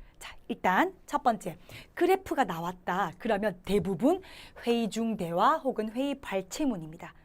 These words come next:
그래서 지금은 이 그래프 위에 제목이 없지만 보통은 여기 그래프 위에, 그래프의 제목이 나와 있어요. 요게 회의 주제구나.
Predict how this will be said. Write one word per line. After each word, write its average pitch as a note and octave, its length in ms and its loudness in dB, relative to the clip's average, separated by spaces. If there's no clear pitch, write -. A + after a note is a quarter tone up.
그래서 G3+ 400 0
지금은 C4 600 2
이 C4 160 -2
그래프 A#3 480 0
위에 F#3+ 440 0
제목이 A3+ 440 4
없지만 F3 640 -2
보통은 C#4+ 520 -2
여기 G#3 160 -4
그래프 - 420 -4
위에, F#3+ 400 -2
그래프의 B3+ 440 2
제목이 B3 420 4
나와 E3 300 -2
있어요. E3+ 400 -8
요게 B3+ 440 4
회의 C4 240 6
주제구나. F#3+ 1040 2